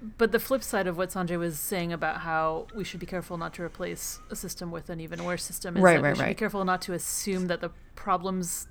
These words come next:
Speaker 1: that we are pretty sure would be there in the new system aren't there in the old
Speaker 2: Yeah,
Speaker 1: system.
Speaker 2: absolutely.
Speaker 1: So, like, I would bet that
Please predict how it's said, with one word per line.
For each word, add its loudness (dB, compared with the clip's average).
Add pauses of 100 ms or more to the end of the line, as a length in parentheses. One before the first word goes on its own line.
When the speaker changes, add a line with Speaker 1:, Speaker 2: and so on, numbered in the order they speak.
Speaker 1:
that -2
we -8
are -4
pretty -2
sure -2
would -6
be -6
there -2
in -4
the -6
new -6
system -2
aren't 2
there -6
in -10
the -8
old -6
Speaker 2:
Yeah, 6
Speaker 1:
system. 4
Speaker 2:
absolutely. 0
Speaker 1:
So, -4
like, -4 (260)
I 6
would 0 (300)
bet 2 (100)
that -2